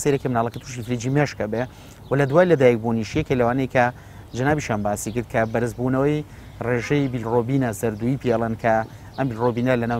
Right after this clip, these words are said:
مێشکانە ئەنیشێت، دوای تووشی حاڵەتێکی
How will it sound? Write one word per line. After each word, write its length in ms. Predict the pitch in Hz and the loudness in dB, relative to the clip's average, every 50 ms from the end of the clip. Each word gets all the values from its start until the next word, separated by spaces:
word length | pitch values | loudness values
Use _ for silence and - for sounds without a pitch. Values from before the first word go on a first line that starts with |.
| 120 135 | 0 -2
مێشکانە 400 | 131 - - 143 120 120 117 120 - - - - - - - - | -2 -2 -2 -2 0 0 0 -2 -4 -8 -14 -20 -20 -12 -6 -4
ئەنیشێت، 540 | 117 123 127 117 - - 151 135 131 127 - - - - - - - - | -2 -2 -2 -4 0 2 2 2 2 0 -2 -8 -20 -20 -20 -18 -8 -2
دوای 220 | 117 127 131 135 131 - | 0 0 2 0 0 -2
تووشی 380 | 147 143 - - - 127 127 127 123 - - - - - - - | -4 -6 -4 -4 -4 -4 -4 -4 -6 -8 -12 -16 -16 -16 -6 2
حاڵەتێکی 500 | - 120 127 135 143 - 139 127 113 - | 4 4 6 6 4 0 -2 -4 0 0